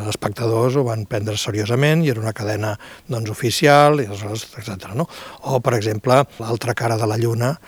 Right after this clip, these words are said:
de, eh, Christian Carel, que especula de que en realitat, doncs, no s'ha anat a la lluna, sinó que tot allò va ser un muntatge de, de la nasa amb una pel·lícula feta pel Kubrick, etcètera, no?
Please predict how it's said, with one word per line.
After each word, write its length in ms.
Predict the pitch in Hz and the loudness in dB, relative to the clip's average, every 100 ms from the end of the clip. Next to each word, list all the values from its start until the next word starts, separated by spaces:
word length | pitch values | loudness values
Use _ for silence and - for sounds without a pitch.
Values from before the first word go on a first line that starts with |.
| - - - | -20 -16 -8
de, 160 | 120 | -2
eh, 880 | 123 127 143 143 139 123 117 113 110 107 | 2 4 6 6 4 2 -2 -4 -4 -4
Christian 340 | 117 - 110 107 | -4 0 0 0
Carel, 360 | 107 123 110 - - | 2 2 2 -4 -10
que 140 | 127 117 135 139 113 107 | -6 0 4 4 2 -4
especula 720 | 110 - 95 - 123 127 123 120 | -8 -6 -8 -2 0 2 2 0
de 60 | 113 | -2
que 200 | - 117 | -4 -6
en 100 | 107 | -4
realitat, 680 | 107 107 107 120 120 123 - - - - | -4 -4 -2 0 2 0 -4 -18 -14 -4
doncs, 200 | 127 113 | -2 -2
no 120 | 117 | -2
s'ha 120 | - | -2
anat 260 | 110 113 120 | -2 -4 -4
a 60 | 107 | -4
la 80 | 110 | 0
lluna, 380 | 127 123 123 135 | 0 0 0 -2
sinó 320 | - 110 107 110 | -4 -6 -6 -6
que 280 | 113 117 135 - - - - | -4 -2 -4 -8 -20 -12 -8
tot 180 | 110 | -6
allò 180 | 120 117 | -4 -2
va 80 | 117 | -2
ser 120 | - 113 | -2 -2
un 80 | |
muntatge 560 | 117 113 120 113 - 113 | -4 -4 -4 -4 -4 -4
de, 100 | 113 110 - - - | -4 -6 -10 -20 -8
de 140 | 131 117 | -2 0
la 120 | 107 | 0
nasa 400 | 117 127 123 - | 2 2 2 0
amb 160 | 120 120 | 0 0
una 140 | 120 110 | 0 -2
pel·lícula 460 | 110 113 123 120 | -4 -4 -2 -4
feta 260 | - 117 117 | -4 -4 -4
pel 240 | - 110 - | -4 -4 0
Kubrick, 640 | 131 120 110 120 120 - | 2 2 2 0 0 -2
etcètera, 600 | 104 104 104 98 - - | -6 -6 -6 -6 -8 -4
no? 120 | 160 | -2